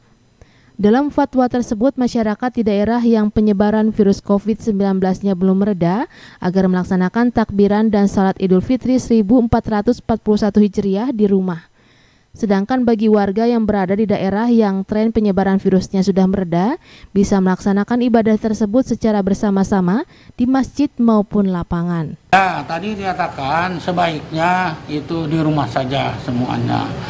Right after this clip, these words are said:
Speaker 2: Mengapa kami mengatakan sebaiknya? Tadi bahwa yang terkendali dan tidak terkendali ini masih <clears throat> kemungkinan karena belum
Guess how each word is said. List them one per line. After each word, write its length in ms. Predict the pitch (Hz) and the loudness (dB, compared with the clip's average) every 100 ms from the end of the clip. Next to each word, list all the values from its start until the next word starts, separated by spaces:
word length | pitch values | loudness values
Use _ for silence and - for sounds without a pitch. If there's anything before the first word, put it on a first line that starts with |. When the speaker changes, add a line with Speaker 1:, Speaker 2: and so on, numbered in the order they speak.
| - - - 143 | -10 -10 -2 2
Speaker 2:
Mengapa 560 | 151 196 202 196 175 - - | 2 2 2 0 -2 -6 -6
kami 240 | 160 165 156 | -4 -4 -4
mengatakan 560 | 147 147 143 147 143 131 - | -4 -4 -4 -6 -6 -10 -8
sebaiknya? 720 | 156 151 139 127 147 143 143 135 - - - - - | -2 0 -2 -2 -2 0 -2 -6 -12 -12 -12 -12 -2
Tadi 480 | 151 143 170 208 214 | 0 0 2 2 0
bahwa 400 | 160 151 156 151 156 | 0 -2 0 -2 -2
yang 320 | 156 185 175 | 0 0 0
terkendali 1040 | 170 180 180 170 165 143 131 139 160 185 190 - - | -4 -4 -4 -2 -2 -2 -6 -8 -8 -8 -10 -16 -6
dan 320 | 147 170 156 | -2 0 -2
tidak 240 | 156 156 165 | -6 -6 -6
terkendali 720 | 151 160 147 147 175 185 - - - - - | -4 -2 -2 -4 -6 -8 -10 -14 -14 -12 -6
ini 480 | 180 196 214 208 202 - | -2 0 0 0 -4 -4
masih 720 | 175 175 170 160 - 214 220 - 233 208 | 0 2 0 -4 -8 -6 -6 -2 0 -2
<clears throat> 360 | 160 - - - | -6 -16 -12 -4
kemungkinan 800 | 214 214 208 202 226 214 180 190 214 202 180 156 | -2 -2 -4 -4 0 0 0 -2 -6 -8 -10 -8
karena 260 | 160 165 156 | -4 -2 -2
belum 480 | 160 175 175 175 | -2 -4 -2 -4